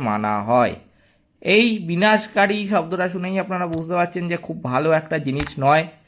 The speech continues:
এই জুটির প্রভাব কিন্তু অবশ্যই মানব জীবনের উপর এসে পড়বে, সেটা পজিটিভ হতেও পারে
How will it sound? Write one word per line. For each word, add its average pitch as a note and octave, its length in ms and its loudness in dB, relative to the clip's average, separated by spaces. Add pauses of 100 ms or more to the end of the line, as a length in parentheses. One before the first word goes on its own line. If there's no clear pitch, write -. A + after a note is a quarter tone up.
(240)
এই G#3 260 2
জুটির F#3+ 420 0
প্রভাব F3 360 4
কিন্তু E3+ 300 -4
অবশ্যই E3+ 540 0
মানব D3 360 0
জীবনের D#3 400 -2
উপর D#3 240 -2
এসে C3+ 280 -2
পড়বে, C#3+ 360 -2 (500)
সেটা F#3+ 220 4 (160)
পজিটিভ F3+ 580 0
হতেও G3 400 4
পারে G#3+ 260 2